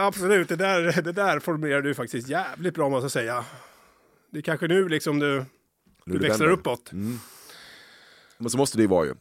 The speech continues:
Speaker 1: Ja,
Speaker 2: de vill
Speaker 1: så
Speaker 2: hålla kontakten och du vill vara trevlig, men du orkar ju inte.
Speaker 1: Nja, nej, absolut, lite så är det ju, självklart. Nu är ju, har jag ju bara gjort min andra säsong. Första säsongen var det ju mer, då var det ju pandemi och, och då var det ju, liksom, roligt, liksom, man hördes av. Och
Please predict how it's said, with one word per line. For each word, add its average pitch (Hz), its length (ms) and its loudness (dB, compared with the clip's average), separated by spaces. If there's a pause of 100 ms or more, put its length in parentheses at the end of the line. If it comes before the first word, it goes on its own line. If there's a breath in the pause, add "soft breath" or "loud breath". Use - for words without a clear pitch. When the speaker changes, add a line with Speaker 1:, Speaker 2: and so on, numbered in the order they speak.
Speaker 1:
Ja, - 60 2 (100)
Speaker 2:
de 214 140 6
vill 208 80 6
Speaker 1:
så 117 60 4
Speaker 2:
hålla 107 80 4
kontakten 87 520 -4
och 95 200 -6
du 104 100 2
vill 101 100 2
vara 107 100 2
trevlig, 78 420 -4
men 95 140 -6
du 104 140 -2
orkar 107 320 -4
ju 78 60 -4
inte. 76 200 -10 (220)
Speaker 1:
Nja, 247 600 4
nej, 240 320 6
absolut, 247 420 2
lite 226 200 -2
så 175 180 2
är 143 80 4
det 147 60 0
ju, 131 220 0
självklart. 135 520 0
Nu 208 260 4
är 214 60 8
ju, 196 220 4
har 170 100 2
jag 185 60 4
ju 180 80 6
bara 170 120 2
gjort 165 140 2
min 175 120 4
andra 175 260 4
säsong. 147 260 -2
Första 196 320 2
säsongen 170 340 0
var 165 120 2
det 165 60 4
ju 156 60 2
mer, 151 160 4
då 165 80 -2
var 175 140 2
det 165 60 4
ju 160 120 4
pandemi 156 720 0
och, 139 500 0
och 139 80 -4
då 151 80 -2
var 175 140 2
det 185 60 6
ju, 185 60 0
liksom, 160 260 0
roligt, 151 500 0
liksom, 139 200 -8
man 139 160 -2
hördes 143 260 -4
av. 143 240 0
Och 147 220 2